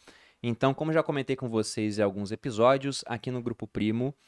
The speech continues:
a gente começou bem pequenininho. Ano passado, quando eu entrei em janeiro, éramos trinta pessoas, agora somos quase duzentas pessoas.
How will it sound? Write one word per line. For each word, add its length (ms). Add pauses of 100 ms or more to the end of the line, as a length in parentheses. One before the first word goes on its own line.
(240)
a 40
gente 120
começou 340
bem 160
pequenininho. 800
Ano 160
passado, 480
quando 220
eu 80
entrei 520
em 220
janeiro, 540
éramos 400
trinta 260
pessoas, 640
agora 320
somos 720
quase 260
duzentas 460
pessoas. 800